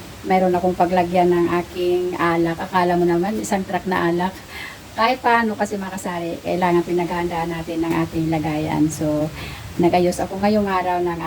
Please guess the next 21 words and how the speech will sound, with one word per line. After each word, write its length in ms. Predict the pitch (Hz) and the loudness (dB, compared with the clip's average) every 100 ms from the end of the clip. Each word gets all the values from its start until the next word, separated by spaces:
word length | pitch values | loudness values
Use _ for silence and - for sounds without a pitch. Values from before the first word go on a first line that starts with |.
| 170 | -6
aking 220 | 180 175 | -6 -2
tindahan. 540 | 170 170 170 175 160 | 0 2 0 2 4
Nag-ayos 420 | 165 170 196 214 190 | 4 2 0 -2 -2
ulit 260 | 190 185 - - - - - - - - | 0 0 -2 -8 -16 -16 -16 -16 -16 -8
kasi, 560 | 175 - 170 170 165 165 165 - 160 | -8 -2 2 4 2 0 -4 -12 -8
ah, 320 | 156 156 160 175 | -6 -4 -6 -4
kailangan 420 | 175 170 170 170 | -2 2 2 2
natin 320 | 165 170 170 | 0 0 0
may 60 | 165 | 0
paglagyan 480 | 165 165 165 165 | -2 -2 0 -2
tayo 260 | 165 160 160 156 | -2 -2 -2 -2
pag 140 | 156 | 0
nakabili 420 | 160 160 156 160 | 0 0 0 0
tayo 240 | 160 160 160 | 0 0 2
ng 180 | 160 151 160 - - - | 2 0 -4 -8 -12 0
kaunting 480 | 160 180 202 220 214 | 2 2 2 2 2
alak 360 | 175 175 165 165 | 2 0 0 -2
dito 240 | 165 160 165 | -4 -4 -6
sa 220 | - 160 160 | -4 -4 -4
ating 300 | 165 170 196 196 | -2 -2 -2 0
tindahan. 800 | 175 165 151 160 185 175 165 | 2 2 0 -2 -4 0 0